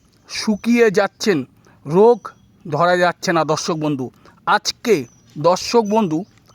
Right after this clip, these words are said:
আমি আপনাদেরকে এই বান তন্ত্রক্রিয়া কাটানোর একটি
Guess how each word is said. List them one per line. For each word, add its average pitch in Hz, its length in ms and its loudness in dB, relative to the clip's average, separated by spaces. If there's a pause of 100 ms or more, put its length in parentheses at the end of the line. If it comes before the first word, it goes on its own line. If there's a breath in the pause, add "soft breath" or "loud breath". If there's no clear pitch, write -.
আমি 220 360 -2 (360)
আপনাদেরকে 190 680 -2 (580 soft breath)
এই 214 240 2 (380)
বান 170 380 2 (460)
তন্ত্রক্রিয়া 202 720 2
কাটানোর 190 520 0 (460 soft breath)
একটি 202 460 -2